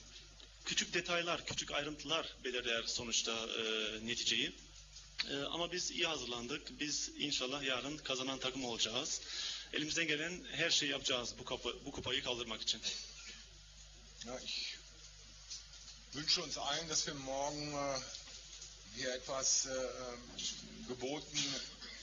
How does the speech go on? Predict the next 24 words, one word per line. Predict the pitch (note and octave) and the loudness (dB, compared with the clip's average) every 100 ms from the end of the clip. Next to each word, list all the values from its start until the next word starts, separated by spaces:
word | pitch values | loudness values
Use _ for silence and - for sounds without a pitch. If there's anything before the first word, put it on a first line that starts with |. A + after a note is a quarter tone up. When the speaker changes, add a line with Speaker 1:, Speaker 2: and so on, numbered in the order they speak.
| A2 | -4
Speaker 2:
bekommen, | C#3 - D3+ D3 | -4 0 -2 -2
woran | A#2 A2+ B2 | 0 0 0
wir | A#2+ | -2
uns | A#2 - - | 2 2 2
gerne | A2+ B2+ C#3 | 0 2 2
lange, | B2 B2 A2+ G#2+ - A#2 | 2 2 2 0 -4 -2
äh, | A#2 | 2
zurückerinnern. | - A2+ C3+ D3 C#3 C#3+ C#3+ C#3 C#3+ - - - - - - | 2 2 0 0 0 2 2 2 -2 -10 -12 -14 -10 -10 -2
Das | A2+ - | 2 4
vor | B2+ | 4
allen | B2+ C#3 | 4 4
Dingen, | C#3 C3+ C3+ - | 4 0 -4 -6
wie | A#2 | -4
gesagt, | A#2 A#2+ A#2 C3 | 0 0 0 -2
noch | B2+ | -2
mal, | C3 | 0
was | A#2+ A#2 | 2 2
für | - | 2
mich | C3 C3+ C#3 | 2 2 2
auch | A#2+ - | 2 0
ganz, | B2+ A#2+ | -2 0
ganz | - C3 - | 0 2 2
wichtig | C3 - B2 | 2 -2 -2
ist, | B2 B2 - | 0 4 2